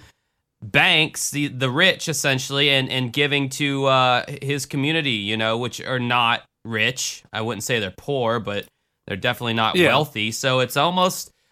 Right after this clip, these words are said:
Speaker 1: I mean, it's illegal, but I guess maybe it's, uh, one of those, I don't know. I don't wanna say gray area, 'cause it's really not a gray area. It's pretty black and white that it's wrong, but it's, it's almost like,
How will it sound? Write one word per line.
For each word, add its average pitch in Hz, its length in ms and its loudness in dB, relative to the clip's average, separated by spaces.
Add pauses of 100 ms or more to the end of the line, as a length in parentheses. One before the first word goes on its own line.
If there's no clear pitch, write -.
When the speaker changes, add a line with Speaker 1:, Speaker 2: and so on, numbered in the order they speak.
(100)
Speaker 1:
I - 120 2
mean, 165 180 6
it's 147 220 0
illegal, 147 480 2
but 131 180 4
I 127 80 6
guess 151 260 2
maybe 143 320 2
it's, 135 200 -2
uh, 127 160 0
one 135 160 2
of 131 80 0
those, 120 520 -2 (1400)
I 147 120 -4
don't 202 120 2
know. 196 140 6
I 131 100 6
don't 254 140 4
wanna 294 140 2
say 226 140 2
gray 131 340 4
area, 214 280 6
'cause 170 140 -8
it's 160 160 -2
really 220 240 4
not 180 240 6
a 151 60 2
gray 127 280 4
area. 165 300 6
It's 139 140 -2
pretty 220 300 -4
black 135 360 2
and 127 140 -2
white 127 180 4
that 127 120 -2
it's 117 140 -4
wrong, 123 360 2
but 139 100 -2
it's, 127 140 -6
it's 139 180 -6
almost 180 260 0
like, 139 220 0